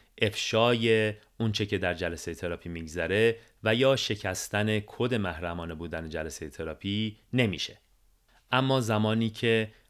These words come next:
روان درمانجو برنامه هدفمند و دقیق و مشخصی برای اقدام به خودکشی و یا آسیب رسوندن به دیگران داره، روانشناس این وظیفه رو داره که به سازمان‌های مربوطه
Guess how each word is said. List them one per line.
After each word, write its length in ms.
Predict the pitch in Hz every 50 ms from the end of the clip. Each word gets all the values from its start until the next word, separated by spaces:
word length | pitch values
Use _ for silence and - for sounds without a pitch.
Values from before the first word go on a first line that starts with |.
| _
روان 340 | - 120 120 117 117 120 120
درمانجو 720 | 117 113 113 113 113 113 113 113 110 104 113 131 135 139
برنامه 680 | 127 110 110 104 104 104 101 98 101 104 107 107 110 101
هدفمند 840 | - - 98 92 82 85 82 - - - 101 98 104 107 104 98 101
و 180 | 101 101 98
دقیق 400 | 92 87 95 85 80 87 87 87
و 80 | 90 87
مشخصی 920 | 85 85 - - 85 78 - - 90 85 - - 113 110 110 110 104 - - - _ _ _ _
برای 400 | - 117 123 135 143 151 147 127
اقدام 400 | 120 - - 98 104 101 101 95
به 60 | 87 85
خودکشی 720 | - - - - - 92 87 - - 120 127 135 131 - - - _ _ _ 127
و 100 | 131 143
یا 160 | 156 165 160
آسیب 520 | - - - 127 117 104 - - 107 101
رسوندن 440 | 104 98 - - 101 98 98 95 92
به 80 | 90 85
دیگران 460 | 80 85 82 90 85 85 82 82 82
داره، 440 | 80 82 82 95 113 127 135 135 131 - - _ _ _
روانشناس 920 | 117 120 123 123 127 127 120 - - 123 123 127 135 139 139 139 135 - - -
این 180 | 131 120 110
وظیفه 380 | 101 98 95 85 87 - - 90
رو 120 | 85 85
داره 280 | 82 95 113 135 139 127
که 320 | - - 135 123 123 120 - - - _ _
به 80 | - 117
سازمان‌های 800 | - - 123 113 113 107 101 110 104 104 104 101 120 139 147 139
مربوطه 800 | 120 101 92 90 85 78 85 85 - - 92 92 92 95 95